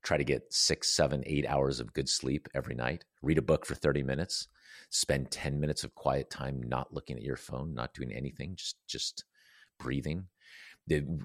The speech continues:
we already know those have a massive, uh, impact on your daily life.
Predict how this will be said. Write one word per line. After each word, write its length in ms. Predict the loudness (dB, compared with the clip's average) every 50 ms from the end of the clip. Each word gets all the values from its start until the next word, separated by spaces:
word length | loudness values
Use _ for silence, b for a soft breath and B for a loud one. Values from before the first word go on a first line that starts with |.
| -6
we 260 | -6 0 4 6 8
already 300 | 10 10 8 8 8 6 4
know 200 | 6 6 6 6
those 360 | 6 4 2 4 2 0 -2
have 240 | 0 0 -2 -2 -4 -10 -10
a 60 | -8
massive, 840 | -6 -2 0 0 0 2 2 2 2 0 0 -2 -6 -10 -16 -18 _ _ -10 -10
uh, 140 | -8 -8 -8 -10 -12 -18 _ _ -20 -20 -6 -4
impact 380 | -2 -2 0 0 0 0 -2
on 100 | -6 -4
your 120 | -4 -4 -2
daily 240 | -2 -2 -2 0
life. 400 | 0 2 2 2 2 0 -4 -12